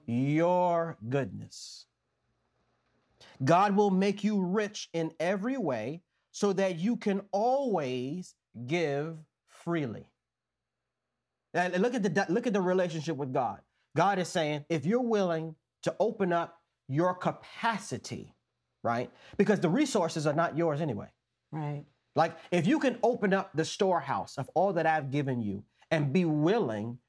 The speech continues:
Speaker 1: to, to allow me to distribute it freely through you, your life will be blessed because your focus is on me.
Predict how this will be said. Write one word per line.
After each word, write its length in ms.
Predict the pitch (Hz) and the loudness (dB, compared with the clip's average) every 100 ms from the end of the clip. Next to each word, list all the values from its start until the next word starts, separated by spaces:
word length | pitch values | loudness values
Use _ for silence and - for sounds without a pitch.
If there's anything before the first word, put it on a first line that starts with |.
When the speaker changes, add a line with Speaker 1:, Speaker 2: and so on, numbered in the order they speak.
| _ - | _ -2
Speaker 1:
to, 260 | 165 139 131 | 0 0 -2
to 120 | - 165 | 0 2
allow 440 | 156 156 202 202 | 2 4 4 2
me 600 | 180 165 202 214 123 127 - | 2 2 2 2 0 -4 -4
to 100 | 147 | -4
distribute 720 | 123 139 - - 240 160 123 | -2 -4 -4 0 2 2 0
it 160 | 123 - | -2 -6
freely 460 | - - 254 185 | -6 0 2 2
through 300 | 143 202 196 | 2 2 2
you, 560 | 143 175 113 95 131 185 _ _ _ _ _ _ - | 2 0 0 -2 -4 -4 _ _ _ _ _ _ 0
your 260 | 139 254 | 4 4
life 360 | 240 202 190 180 | 4 2 2 2
will 120 | 160 | 0
be 140 | 123 | 2
blessed 580 | 131 113 101 - - - _ _ - | 0 0 -2 -6 -14 -20 _ _ 0
because 320 | 156 175 160 | 2 2 2
your 120 | 208 | 0
focus 800 | 208 208 190 123 110 - - - _ - | 2 0 0 -4 -4 -8 -12 -16 _ -2
is 200 | 143 - | -2 0
on 360 | 151 143 117 127 | 0 0 0 0
me. 360 | 165 95 69 | 0 -2 -10